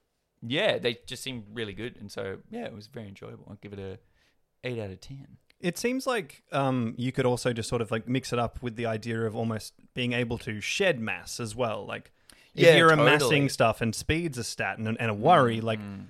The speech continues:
Speaker 2: having a button to then start shedding off beans, like, if it, if it evolved from a wave-based shooter into, like, more of a linear level sort of progression,
Speaker 1: Mm,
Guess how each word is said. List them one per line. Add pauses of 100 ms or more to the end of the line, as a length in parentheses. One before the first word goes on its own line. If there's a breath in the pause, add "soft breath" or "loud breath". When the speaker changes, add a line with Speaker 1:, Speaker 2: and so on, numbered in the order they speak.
Speaker 2:
having
a
button
to
then
start
shedding
off
beans,
like,
if
it,
if
it
evolved
from
a
wave-based
shooter
into,
like,
more
of
a
linear
level
sort
of
progression,
Speaker 1:
Mm,